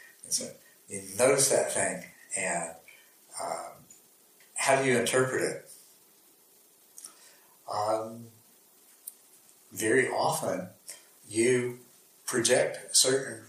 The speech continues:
motivations into the person that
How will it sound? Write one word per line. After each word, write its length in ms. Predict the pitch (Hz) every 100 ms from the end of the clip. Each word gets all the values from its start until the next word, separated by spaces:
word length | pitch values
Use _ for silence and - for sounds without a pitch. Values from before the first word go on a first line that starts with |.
| 113
motivations 1080 | 110 113 - 101 101 95 87 82 - - - - _ _ -
into 600 | 98 95 98 92 90 87 - - -
the 80 | 90
person 460 | 92 95 - 87 - - _ _ _ - - _ - -
that 360 | 98 92 -